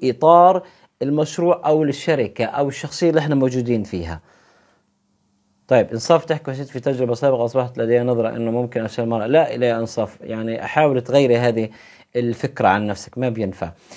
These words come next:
آه، حنتناول هذه الأسئلة يا إنصاف في إن شاء الله نهاية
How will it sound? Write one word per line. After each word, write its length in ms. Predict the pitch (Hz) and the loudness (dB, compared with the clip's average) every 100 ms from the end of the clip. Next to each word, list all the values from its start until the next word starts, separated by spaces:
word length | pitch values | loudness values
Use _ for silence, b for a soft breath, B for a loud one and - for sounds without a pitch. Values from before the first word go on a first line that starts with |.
| B B B B _ | B B B B _
آه، 480 | 113 117 113 113 113 | 2 6 6 6 4
حنتناول 600 | 107 147 147 180 196 170 | 2 -2 -2 4 6 6
هذه 200 | 160 156 | 6 4
الأسئلة 460 | 156 180 170 165 156 | 4 2 -2 0 0
يا 280 | 151 156 147 | 2 2 0
إنصاف 400 | 143 - 165 170 | -4 0 0 0
في 200 | - 160 | -4 -2
إن 60 | 156 | -2
شاء 220 | - 151 | 0 0
الله 120 | 143 | 2
نهاية 320 | 143 143 139 | 0 0 0